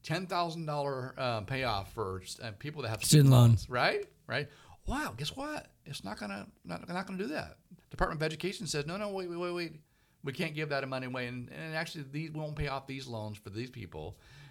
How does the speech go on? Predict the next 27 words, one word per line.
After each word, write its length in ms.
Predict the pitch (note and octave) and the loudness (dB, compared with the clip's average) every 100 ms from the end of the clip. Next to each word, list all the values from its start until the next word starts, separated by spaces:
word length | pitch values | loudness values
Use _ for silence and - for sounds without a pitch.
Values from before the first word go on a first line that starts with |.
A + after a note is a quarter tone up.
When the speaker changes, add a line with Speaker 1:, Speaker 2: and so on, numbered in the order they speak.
| - | -6
Speaker 1:
Uh, 360 | A2+ A2+ A2+ A2+ | 0 2 2 0
and 140 | B2 B2 | -4 -2
so 100 | C3 | 0
there's 180 | A#2 | 0
a 40 | A#2+ | 0
big 220 | B2+ B2+ | 0 2
hubbub 340 | D3+ E3+ A#2+ | 2 2 0
on 160 | G#2 G#2 | -2 -2
Newsmax 560 | B2 D#3 C#3+ D#2 F#2+ - | -4 -4 -4 -4 -6 -6
about 240 | F2+ E2+ | -4 -4
it, 160 | A#2+ - | -4 -4
saying, 240 | B2 A#2 A2 _ _ _ | -4 -4 -10 _ _ _
"Oh, 240 | C#4+ D3+ | -8 -6
imagine 440 | A#2+ C3+ G#3 - A#3+ | -6 -6 -6 -6 -6
that. 360 | A#3 C#4 - - | -6 -6 -8 -4
Are 60 | C#3 | -2
you 100 | A3 | 0
surprised?" 640 | D#4+ - A3 D#4+ E4+ - - - | -2 -2 -2 -2 -6 -10 -20 0
I'm 140 | D#3 | 0
sure 200 | - F#4 | 2 0
you're 120 | F4+ | 0
surprised. 520 | B2 A#2+ A#2 G2+ F2 E3 | -2 0 0 0 2 8
Speaker 2:
Uh, 280 | E3+ D#3 - | 10 8 4
well, 340 | C#3+ G2 E2 - | 4 4 0 2
no, 200 | D3+ C3 A#2+ | 8 10 10
I'm, 200 | C#3+ D#3 | 10 10
I'm, 220 | E3 | 8